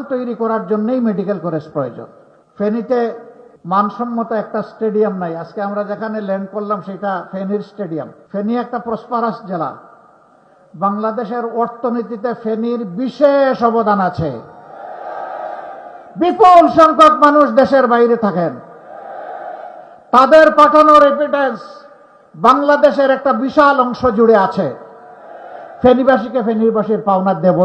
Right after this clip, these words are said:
ইনশাআল্লাহ। আমরা এই স্টেডিয়ামকে মানসম্মত আন্তর্জাতিক খেলার ভেন্যু হিসাবে তৈরি করা হবে ইনশাআল্লাহ, যাতে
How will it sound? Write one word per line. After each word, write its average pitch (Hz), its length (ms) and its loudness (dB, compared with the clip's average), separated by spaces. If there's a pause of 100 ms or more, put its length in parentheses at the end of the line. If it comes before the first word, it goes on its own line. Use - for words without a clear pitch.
(100)
ইনশাআল্লাহ। 131 460 -6
আমরা 113 200 -14 (1300)
এই 240 100 4 (180)
স্টেডিয়ামকে 262 580 0 (120)
মানসম্মত 247 540 -4 (140)
আন্তর্জাতিক 240 760 -4
খেলার 240 320 -2 (920)
ভেন্যু 262 360 4 (100)
হিসাবে 233 280 -2 (100)
তৈরি 220 300 4
করা 202 180 4
হবে 185 200 0
ইনশাআল্লাহ, 147 460 -2 (1080)
যাতে 240 240 4